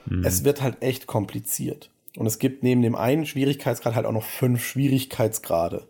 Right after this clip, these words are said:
Speaker 2: Dann haben sich halt natürlich ein paar Streamer das zur Aufgabe gemacht, halt mit jedem Charakter zu spielen, zu streamen. Es ist ein kurzweiliges Spiel. Du kannst nach zwanzig Minuten sagen, „Nö, hast keine Lust mehr,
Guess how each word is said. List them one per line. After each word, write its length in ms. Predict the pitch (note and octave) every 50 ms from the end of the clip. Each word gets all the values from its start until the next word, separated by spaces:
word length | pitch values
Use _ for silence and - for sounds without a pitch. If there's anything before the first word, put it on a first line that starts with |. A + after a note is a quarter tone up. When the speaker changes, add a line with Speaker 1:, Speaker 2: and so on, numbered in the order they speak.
| _ - -
Speaker 2:
Dann 160 | - G#2+ G#2+
haben 180 | B2 C3 B2 C3
sich 160 | C3 C3+ -
halt 100 | C3+ A#2
natürlich 260 | B2 A#2 B2+ A#2 -
ein 80 | C3 A#2
paar 240 | - A#2+ A2 A#2+ B2+
Streamer 420 | - - - A#2+ C3+ C#3+ D3 D3+
das 200 | C#3 C3+ - -
zur 120 | - C3 A2
Aufgabe 420 | A#2 B2 - - C#3+ C3+ B2+ C3
gemacht, 280 | B2+ C3 C3 C3 C3 -
halt 100 | C3+ A#2
mit 140 | A2 G#2+
jedem 340 | - - G#2+ G#2 G2 A#2+ B2
Charakter 720 | - - C3 A2 G#2+ F#2 F2 - - - A2 A2 A2+ A2+
zu 100 | - -
spielen, 600 | A#2+ - - - A2+ B2+ C3 C3 C3 C3+ B2+ B2
zu 120 | A#2+ - A#2
streamen. 720 | - - - A#2 A2+ A#2+ B2+ C3 C3 C3 C3 C3 C3 - - - - - - -
Es 120 | - A2+
ist 120 | B2 C3+ E3
ein 80 | F3+
kurzweiliges 580 | D3 - C3 A2+ - C3 A#2+ A#2 B2+ C3 D3 D3
Spiel. 240 | - - F#3 E3+ C3+
Du 80 | A2+
kannst 460 | G#2+ - A#2+ G#2+ A2 A2 - - - -
nach 100 | B2 A2+
zwanzig 400 | - A#2 A2 A2 A2+ A#2 - -
Minuten 340 | A2+ A#2+ A#2+ A#2+ - C3+
sagen, 420 | A#2+ B2 A#2 B2 B2+ C#3 D3 D3 D3 - -
„Nö, 300 | C3+ C#3 D3 D#3 D3+ D3+ -
hast 220 | - C#3 - -
keine 160 | - A2+ G#2+
Lust 260 | A2+ C#3 D3 D3 -
mehr, 240 | - C#3+ C#3 C#3 C#3